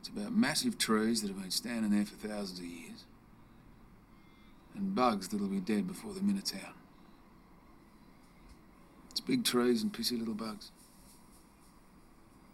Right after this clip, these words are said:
And everything knows its place in the scheme of things.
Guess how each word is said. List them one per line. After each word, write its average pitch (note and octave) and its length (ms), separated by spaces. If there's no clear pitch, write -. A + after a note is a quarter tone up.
And - 80
everything A#2+ 300
knows A2 260
its F2 120
place G#2 500
in - 80
the - 60
scheme E2+ 340
of D#2 80
things. - 420